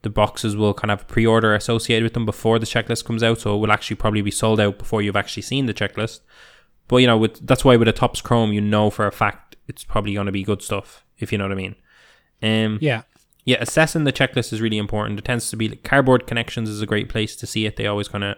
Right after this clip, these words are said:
Speaker 1: upload really in-depth thing, but it is good to get, like, if there's one hundred cards in a checklist, that doesn't mean every one hundred players in that checklist has an autograph, and that's important to know.
Speaker 2: Exactly, yeah. So, and it also, like, so this is where it comes in that obviously the part we haven't mentioned yet is that some players,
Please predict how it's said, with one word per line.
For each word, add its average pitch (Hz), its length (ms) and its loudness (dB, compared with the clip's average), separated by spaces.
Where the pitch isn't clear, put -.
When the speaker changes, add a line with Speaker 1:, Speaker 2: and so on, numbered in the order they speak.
Speaker 1:
upload 107 360 -2
really 104 380 -4
in-depth 113 340 0
thing, 123 160 0
but 147 80 0
it 180 60 2
is 185 100 4
good 170 220 4
to - 60 -12
get, 156 220 -2
like, 143 180 0
if 127 80 -10
there's 143 160 2
one 147 100 2
hundred 165 240 2
cards 139 280 4
in 123 60 2
a 117 60 -2
checklist, 120 400 0
that - 200 -4
doesn't 113 280 2
mean 107 400 0
every 110 240 2
one 104 140 -2
hundred 104 340 -2
players 104 420 -2
in 107 80 -6
that 101 140 -2
checklist - 360 -6
has 101 180 -4
an 101 80 -4
autograph, 98 520 -4
and 107 80 -2
that's 98 140 0
important 101 380 6
to 107 40 -6
know. 98 140 -6
Speaker 2:
Exactly, 131 560 4
yeah. 113 220 -2
So, 160 220 0
and 160 120 2
it 170 40 2
also, 185 340 6
like, 151 240 0
so 170 120 -2
this 196 100 4
is 185 60 0
where 175 160 6
it 147 80 2
comes 156 260 6
in 151 160 6
that 143 100 0
obviously 135 760 0
the 123 60 -8
part 131 200 0
we 127 80 0
haven't 127 200 0
mentioned 123 320 -2
yet 120 160 2
is 117 100 0
that 127 180 0
some 165 280 4
players, 123 640 0